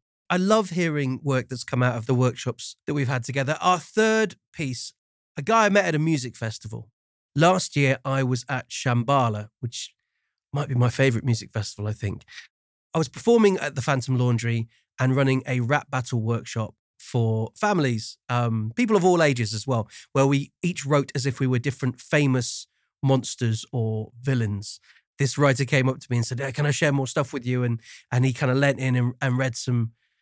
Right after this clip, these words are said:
of his writing. And it was really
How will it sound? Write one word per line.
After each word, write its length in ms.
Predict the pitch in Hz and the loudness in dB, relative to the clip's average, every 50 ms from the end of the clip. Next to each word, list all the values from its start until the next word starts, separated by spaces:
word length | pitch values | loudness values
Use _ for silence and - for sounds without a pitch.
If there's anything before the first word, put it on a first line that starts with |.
| _ _ _ | _ _ _
of 100 | 123 117 | -6 -4
his 200 | 131 123 117 - | -4 -4 -2 0
writing. 560 | 131 151 160 160 127 127 120 117 117 117 120 - _ _ _ _ _ _ _ _ _ _ _ _ _ _ _ _ _ _ _ _ _ _ _ _ _ _ _ _ _ _ _ _ | 2 4 4 4 2 0 0 0 0 -2 -4 -10 _ _ _ _ _ _ _ _ _ _ _ _ _ _ _ _ _ _ _ _ _ _ _ _ _ _ _ _ _ _ _ _
And 160 | - 139 139 147 | -2 0 0 0
it 140 | 147 - | 0 -2
was 460 | - 135 123 - - 123 120 113 113 117 | -6 -8 -8 -8 -10 -10 -10 -8 -4 -2
really 380 | 139 151 151 151 156 135 107 | -2 0 0 0 0 -2 -4